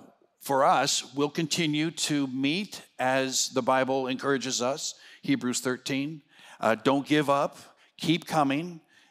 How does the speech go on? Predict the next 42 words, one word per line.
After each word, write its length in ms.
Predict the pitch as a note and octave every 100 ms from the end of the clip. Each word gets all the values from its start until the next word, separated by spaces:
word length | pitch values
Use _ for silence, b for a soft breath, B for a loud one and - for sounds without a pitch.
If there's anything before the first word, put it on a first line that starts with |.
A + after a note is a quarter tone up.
| _
Keep 320 | - F3+ F3 - _
enjoying 520 | C#3+ D3 C3 D3 E3+
the 60 | D#3
fellowship 520 | D#3+ C#3+ C#3+ D3+ C#3+
of 80 | B2+
this 180 | B2+ -
place. 600 | - B2 C#3+ D#3+ - - B B B -
And 120 | D3+
when 120 | E3+
we 120 | D#3+
get 180 | D#3+ A#3+
here, 480 | E3 D3+ C#3 F3 F3 - _
I 100 | C3
will, 300 | C3 C#3+ - _
I, 140 | A#2 A2
when 280 | C#3 C#3 C#3
I'm 360 | C#3 F#3+ F#3+ -
preaching, 360 | - C#3+ - F#3+
there'll 140 | D#3
be 180 | C#3 D3
oth-, 140 | C3+ C3
other 180 | C#3+ D3
people 340 | C3+ C#3 C3+ B2
as 120 | A2+
well. 240 | C#3+ C3 B B E3
We 80 |
will 140 | D#3+ D#3+
always 480 | - E3 G#3+ G3+ E3+
open 300 | F3 - E3
up 340 | D#3 - _ -
the 120 | D3
scriptures. 800 | - B2+ - G2 G2 - - - B B B -
That's 460 | C3+ D#3 D3+ -
the 120 | - D3
source 380 | - D3+ D3+
document 640 | - B2+ B2+ - A#2 G#2+ -
that 160 | A2+ -
all 240 | A#2+ B2 B2+
of 80 |
us 200 | B2 A#2+
use 520 | A#2+ A#2+ A2 G#2+ G#2 -
to 280 | - A#2